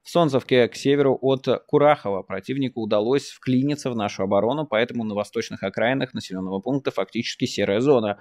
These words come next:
Нужно на это реагировать и принимать меры, пока не поздно. Напомню, ещё вчера его коллега Станислав Бунятов писал, что россиян из Солнцевки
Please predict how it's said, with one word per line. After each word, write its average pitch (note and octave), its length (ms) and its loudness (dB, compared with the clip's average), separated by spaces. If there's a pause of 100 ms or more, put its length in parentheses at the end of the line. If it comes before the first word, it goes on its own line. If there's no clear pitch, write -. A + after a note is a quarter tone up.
(280)
Нужно C3+ 380 0
на A2+ 160 0
это A2+ 120 -2
реагировать A2+ 720 2
и D3 80 -8
принимать A#2+ 560 0
меры, C3 360 4
пока - 240 -10
не F#2+ 120 -8
поздно. - 420 -4 (420)
Напомню, F3+ 260 4
ещё D3+ 180 2
вчера C#3 300 4
его A2+ 140 2
коллега A#2+ 300 -2
Станислав G#2 380 -6
Бунятов A2 460 -6
писал, A2+ 300 -2
что A2+ 200 -6
россиян A2+ 400 -4
из G#2+ 140 -10
Солнцевки B2 500 -2